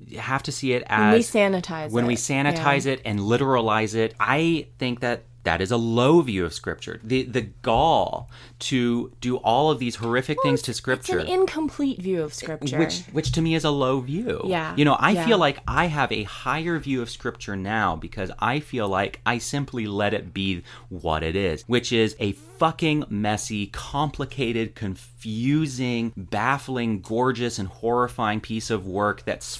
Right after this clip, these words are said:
Speaker 2: Full of some of the highest highs and the lowest
Speaker 1: Yes.
Speaker 2: lows in all of the human experience.
Speaker 1: All
Speaker 2: Like,
Speaker 1: of heaven.
Speaker 2: whoa.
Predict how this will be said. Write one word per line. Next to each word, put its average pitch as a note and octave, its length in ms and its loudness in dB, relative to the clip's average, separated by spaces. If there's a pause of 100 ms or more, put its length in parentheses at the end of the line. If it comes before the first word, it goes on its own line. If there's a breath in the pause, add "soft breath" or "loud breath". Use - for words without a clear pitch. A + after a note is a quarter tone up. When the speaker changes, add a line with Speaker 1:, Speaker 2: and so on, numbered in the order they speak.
(100)
Speaker 2:
Full D4 100 8
of B3 160 4
some C4+ 140 6
of B3 140 4
the G#3 80 6
highest C4+ 520 2
highs A#3 360 0
and G#3 120 0
the G3+ 60 0
lowest G3+ 420 4
Speaker 1:
Yes. A3 140 4
Speaker 2:
lows G3+ 220 6
in F#3+ 100 0
all G3+ 220 6
of F#3 120 -2
the F#3+ 60 0
human F3+ 300 -2
experience. C#3+ 520 -8
Speaker 1:
All C#3 220 8
Speaker 2:
Like, D3 120 6
Speaker 1:
of - 20 -12 (120)
heaven. C#4+ 440 6
Speaker 2:
whoa. F#3 540 12